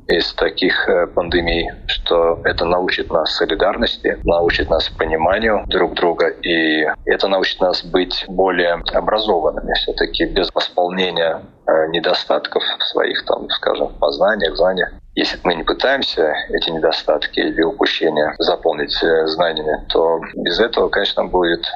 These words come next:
тяжело и в будущем. Потому что эта пандемия как раз показала, что это не только про вирусы. Это не только про то, что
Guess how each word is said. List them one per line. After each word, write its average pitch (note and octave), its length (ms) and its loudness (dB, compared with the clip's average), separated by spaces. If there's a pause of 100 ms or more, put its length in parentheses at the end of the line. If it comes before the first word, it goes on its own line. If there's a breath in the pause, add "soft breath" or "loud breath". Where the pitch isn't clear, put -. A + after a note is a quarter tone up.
(140)
тяжело F2+ 340 2
и F#2 60 2
в F2 80 -6
будущем. - 440 -2 (240)
Потому D#2+ 220 0
что D#2+ 400 0 (180)
эта - 240 0
пандемия E2+ 500 0
как - 220 -4
раз F2+ 220 2
показала, E2 640 0
что - 240 0
это E2 180 -4
не E2+ 140 -2
только - 580 -2 (180)
про F2 160 0
вирусы. - 560 -2 (1200 loud breath)
Это - 180 0
не F2 120 -2
только F#2 320 2
про - 180 0
то, E2+ 160 0
что D2+ 560 0